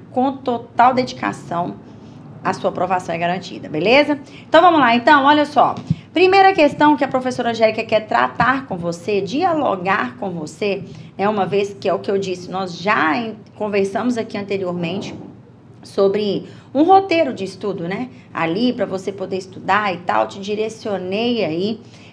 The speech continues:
Então, diante disso, hoje a gente vem aqui no canal do Vale Concurso conversar sobre algumas questões. E a primeira questão, que consta no cronograma programático e a banca examinadora trouxe recentemente em situação de prova,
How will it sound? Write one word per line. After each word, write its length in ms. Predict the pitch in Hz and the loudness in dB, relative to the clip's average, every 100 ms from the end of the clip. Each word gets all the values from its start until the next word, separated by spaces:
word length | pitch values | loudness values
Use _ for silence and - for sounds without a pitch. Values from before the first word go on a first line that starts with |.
| - | 0
Então, 180 | 226 240 | 2 2
diante 480 | 240 262 311 302 | 0 0 0 -2
disso, 540 | 226 226 285 - 381 381 - - - | -4 -2 -2 -2 -6 -8 -16 -20 -6
hoje 260 | - 240 240 | 0 0 2
a 40 | |
gente 260 | 254 269 285 | 0 0 -2
vem 220 | 277 269 | -2 -4
aqui 140 | 269 254 | -2 -4
no 100 | 254 | -4
canal 240 | - - | -4 -4
do 80 | 247 | -4
Vale 220 | 226 233 | -4 -4
Concurso 460 | 240 240 - 240 - | -6 -8 -8 -10 -12
conversar 420 | - 285 294 240 | -6 -4 -2 -6
sobre 160 | 254 254 | -2 -2
algumas 320 | 254 240 240 | -2 -4 -8
questões. 420 | - 285 - - - - - - - | -10 -10 -10 -14 -18 -20 -20 -14 2
E 120 | 508 | 4
a 80 | 494 | 6
primeira 340 | 294 240 196 | 4 4 0
questão, 600 | 196 160 - 240 214 147 - - - - | -2 -8 0 2 2 -2 -14 -20 -20 -20
que 340 | - 190 196 196 | -10 -6 -6 -6
consta 480 | - 240 254 254 185 | -2 0 0 -2 -4
no 460 | 170 190 254 349 359 | -2 -2 2 2 4
cronograma 640 | 254 220 196 180 175 175 | 0 0 -2 0 0 -2
programático 920 | 175 170 165 156 139 139 - - - - - - - | -4 -2 -2 -4 -6 -10 -16 -14 -16 -16 -20 -20 -4
e 320 | 311 415 - - - - - - | 4 4 4 -8 -20 -20 -4 2
a 140 | 320 | 2
banca 360 | - 208 196 196 | 2 -2 0 -2
examinadora 640 | 196 185 185 180 170 175 | -4 -6 -4 -4 -2 -4
trouxe 480 | 196 196 165 170 190 | -2 -2 -2 -4 -6
recentemente 1080 | 175 240 311 - 220 214 - 180 165 170 180 | -2 2 0 -2 -10 -8 -10 -8 -8 -8 -10
em 40 | |
situação 560 | 175 156 156 165 - - | -12 -6 -6 -6 -6 -10
de 100 | - | -6
prova, 480 | 220 285 247 - | 4 4 4 -2